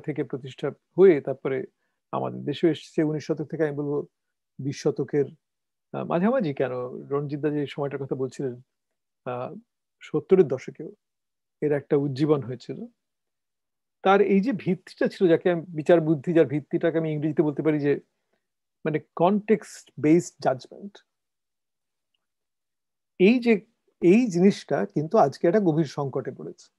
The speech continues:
যে, এবং সেই সংকটের কথা আমি খানিকটা বলবো শেষের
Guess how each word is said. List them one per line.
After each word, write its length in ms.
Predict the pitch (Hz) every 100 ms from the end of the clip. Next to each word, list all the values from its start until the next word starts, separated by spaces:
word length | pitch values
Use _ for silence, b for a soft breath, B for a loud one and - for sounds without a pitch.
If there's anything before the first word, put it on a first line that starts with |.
| _ _ _ _ _ _ _ _ _ _ _ _ _ _ _
যে, 100 | 147 147 156 -
এবং 120 | 165 143
সেই 140 | 185 -
সংকটের 280 | 180 190 180
কথা 140 | 185
আমি 100 | 196
খানিকটা 240 | 175 170 139 120
বলবো 200 | 117 143 -
শেষের 280 | 131 -